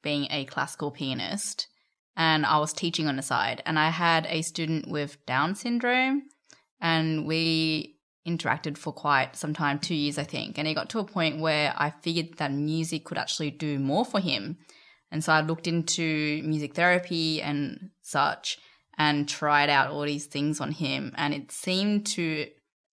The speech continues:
I don't know, kind of, uh, improve his int-, uh, relationships with his family and also how much more extroverted he was at school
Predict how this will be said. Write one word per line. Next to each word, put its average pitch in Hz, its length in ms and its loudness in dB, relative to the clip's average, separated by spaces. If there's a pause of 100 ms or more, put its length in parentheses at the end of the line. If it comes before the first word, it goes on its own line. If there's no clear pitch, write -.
(180)
I 170 120 2
don't 196 100 2
know, 151 160 0
kind 180 180 2
of, - 320 -6
uh, 151 300 6
improve 170 880 -2 (360)
his 160 380 -2
int-, 160 220 -2 (280)
uh, 151 220 6
relationships 156 640 -2
with 151 60 -4
his 147 100 -6
family 185 500 4
and 156 80 0
also 147 580 0 (140)
how 151 340 2
much 151 360 -2
more 147 460 2 (600)
extroverted 165 600 2
he 170 100 -2
was 151 180 0
at - 100 -10
school 170 840 0